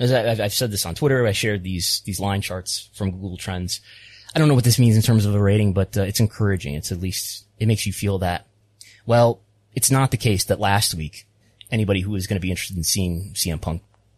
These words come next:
return already, uh, already, already was watching Rampage. There would be no, um, additional viewers there to capture. Um, and, and these, these hints that we get from the top ten markets that, that Dave is reporting, uh,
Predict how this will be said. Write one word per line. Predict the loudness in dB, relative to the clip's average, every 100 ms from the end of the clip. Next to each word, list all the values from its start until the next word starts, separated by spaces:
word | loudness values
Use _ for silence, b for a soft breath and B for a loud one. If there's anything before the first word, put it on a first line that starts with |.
| _
return | -12 -8 -8 -8 -12 _ _ _ _
already, | -2 0 -2 -4 -6
uh, | -8 -12 -16 _ _ _
already, | -6 -4 -6 -8
already | -6 -6 -6
was | -8 -10
watching | -10 -10 -10 -10 -10
Rampage. | -10 -8 -8 -8 -8
There | -8
would | -8 -8 -6
be | -6
no, | -4 -8 -12 _ B B B -10
um, | -6 -6 -6 -12 b -10 -8
additional | -2 -2 -2 -4
viewers | -4 -6 -6 -8 -10
there | -10 -14 -14
to | -12
capture. | -10 -12 -12 -18 -20 _ _ _ -12
Um, | -8 -8 -6
and, | -4 -2
and | 0
these, | 2 0 -2
these | 0 2
hints | 4 4
that | 0
we |
get | 0 -2 -2
from | 0 2 4 2 0
the |
top | -6 -6 -2
ten | 0
markets | 2 0 -2 -6 -4
that, | -6 -4
that | -4
Dave | -2 -2
is | -4
reporting, | -8 -10 -10 -10 -10 -12
uh, | -12 -12 -10 -12 -12